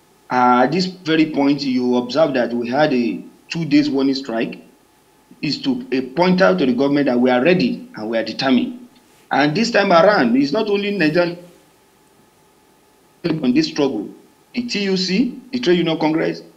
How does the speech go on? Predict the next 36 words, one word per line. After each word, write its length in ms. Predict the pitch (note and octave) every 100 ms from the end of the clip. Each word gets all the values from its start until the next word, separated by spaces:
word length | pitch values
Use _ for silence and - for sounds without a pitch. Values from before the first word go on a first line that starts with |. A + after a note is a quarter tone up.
| _ _ -
the 180 | C#3 C#3
civil 220 | C#3 F#3
society 320 | - E3+ E3
organizations, 840 | D#3+ C3 C3 B2 D#3 D#3 D#3+ F3+ - -
all 520 | F#3 F#3+ F#3+ G3 - -
allied 280 | E3+ E3+
bodies 480 | D#3 D#3+ D#3+ G3 - - _
are 220 | C3 B2
fully 260 | - F3+ F3+
committed. 560 | D3+ B2+ B2 A#2 B2 - - _ _ _
Even 240 | - G#3+ A3
as 140 | F3+
I 80 | D#3+
speak 320 | D3+ - F#3
this 160 | E3 D#3
morning 560 | D3+ D3 D3 C#3+ - -
by 680 | A#2+ A#2+ A#2 G#2+ A2+ G#2+ -
ten 180 | F3+ F3
A 140 | D#3
M, 380 | C#3 C3+ C#3+ - -
we 80 | -
are 40 | A#2
going 180 | D#3+
to 100 | F3
have 360 | B2+ C3+ C#3+ -
a 60 | B2+
joint 380 | - - F#3 F#3
press 160 | D3
conference 600 | - C3 G#2 G2+ - - - _ _ _ _ _
in 180 | C#3 B2+
Lagos 320 | C#3+ C3 A2+
here 320 | A#2+ A2+ F2 - - _ -
to 80 | A2
address 340 | A2 C3 B2+
this 200 | A#2+ A2+
issue. 260 | G#2+ -